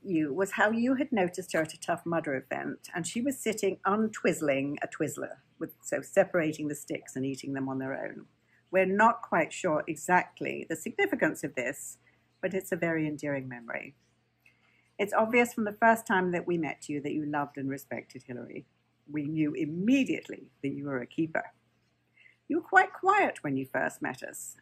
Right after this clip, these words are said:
but you've sis-, since lost any concern about repeatedly beating us at card games anywhere and any time,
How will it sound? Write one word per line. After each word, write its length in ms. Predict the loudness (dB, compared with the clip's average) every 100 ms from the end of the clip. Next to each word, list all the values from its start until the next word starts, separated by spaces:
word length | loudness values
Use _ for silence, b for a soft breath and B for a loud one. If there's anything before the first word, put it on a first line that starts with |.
| _
but 160 | -4 -4
you've 120 | -4
sis-, 360 | 0 0 0 -8
since 320 | 0 0 2
lost 260 | 4 4 4
any 220 | 4 4 4
concern 680 | 0 -6 2 6 6 4
about 240 | 4 4 4
repeatedly 560 | 0 2 4 4 2
beating 320 | 4 4 4 -2
us 100 | -2
at 120 | -4
card 320 | 0 2 2
games 340 | -2 -2 -4 -2
anywhere 520 | 2 2 4 4 4
and 100 | 0
any 220 | -2 -4
time, 360 | -4 -4 -6